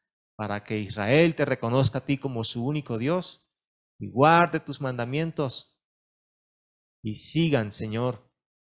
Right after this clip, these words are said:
al Señor Jesús dando testimonio de él.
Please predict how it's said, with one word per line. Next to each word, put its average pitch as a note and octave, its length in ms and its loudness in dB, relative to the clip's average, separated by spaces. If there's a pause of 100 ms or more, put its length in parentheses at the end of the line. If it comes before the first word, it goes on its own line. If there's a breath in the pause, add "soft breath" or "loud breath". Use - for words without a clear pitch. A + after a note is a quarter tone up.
(680)
al G#2+ 160 -4
Señor C#3+ 540 2
Jesús C3 580 -2
dando B2 320 2
testimonio G2 600 -8
de E2+ 80 -14
él. E2+ 200 -20